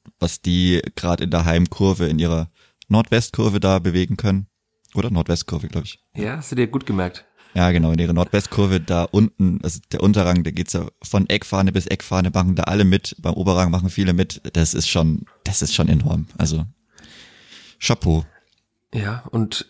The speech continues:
Speaker 2: ich glaube auch, dass es nochmal krasser geworden wäre, hätte die Eintracht ein Tor gemacht. Es hätte ja sein können, dass sie zur Pause eins oder zwei null führen. Und ich glaube, dann wäre nochmal mehr los gewesen. Aber ich habe mich auch immer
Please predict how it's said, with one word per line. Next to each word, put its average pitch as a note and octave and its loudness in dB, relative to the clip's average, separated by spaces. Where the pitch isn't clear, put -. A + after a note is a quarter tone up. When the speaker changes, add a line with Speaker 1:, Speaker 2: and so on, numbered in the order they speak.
Speaker 2:
ich G#2 -2
glaube G#2+ 2
auch, A2 2
dass - -4
es A2 -6
nochmal A2 4
krasser G#2+ -2
geworden G2+ -2
wäre, G2+ 2
hätte G2 0
die F2+ 0
Eintracht F#2+ -4
ein G2 -4
Tor G#2 0
gemacht. G2 0
Es E2+ -8
hätte G2+ 0
ja G2+ 4
sein G2 2
können, A#2 2
dass G#2 0
sie G#2 -2
zur - -6
Pause G#2 2
eins F#2+ 2
oder G#2+ 2
zwei G2+ 2
null G#2 2
führen. A2+ 0
Und F#2+ -6
ich F#2+ -12
glaube, F#2 -4
dann G2+ 0
wäre G2 2
nochmal G2 2
mehr F#2+ 2
los G2+ 0
gewesen. F#2 0
Aber F2+ -4
ich G2+ -4
habe A2 -4
mich G#2+ -2
auch G#2 0
immer G#2+ 2